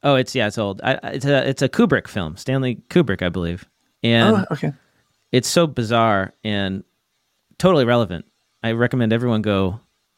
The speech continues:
Speaker 1: look up Doctor Strangelove. It's, it's basically about the creation of an autonomous weapon that destroys the planet. So <laughs> that's my concern, is A I attached to weapons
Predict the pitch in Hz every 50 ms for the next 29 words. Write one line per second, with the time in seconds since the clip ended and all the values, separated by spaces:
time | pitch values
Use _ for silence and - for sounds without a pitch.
0 | _ _ _ _ _ _ _ _ - 113 113 - 117 98 - - 107 98 - -
1 | - - 104 101 98 92 - 85 82 80 78 - _ _ _ _ _ _ _ _
2 | _ _ _ _ _ _ _ _ _ _ - - 135 - - - - - - 139
3 | - - 196 - - - - 123 120 113 101 135 135 131 117 - - 110 - -
4 | 120 113 113 127 123 - - 110 107 98 101 98 98 - - 117 110 107 101 98
5 | 95 87 87 - - 98 98 95 - 64 67 76 95 - _ _ _ _ _ _
6 | _ _ _ _ _ _ _ - 120 117 - 104 98 - - - 104 98 90 82
7 | - - - - _ _ _ _ _ _ - - - - 95 76 69 - - _
8 | _ _ _ _ _ _ _ _ _ _ _ _ _ _ _ _ - - - 123
9 | 120 117 - - - - _ _ _ _ _ - 143 156 - - 143 131 131 -
10 | 110 92 - - 87 85 85 - - _ _ _ _ _ - 117 110 107 98 92
11 | - - - _ _ _ _ _ 123 135 135 123 113 113 117 117 117 107 104 -
12 | _ _ - 107 - 131 113 101 - - - - - 92 90 85 85 95 110 -
13 | _ - 104 104 - - 107 110 110 117 - -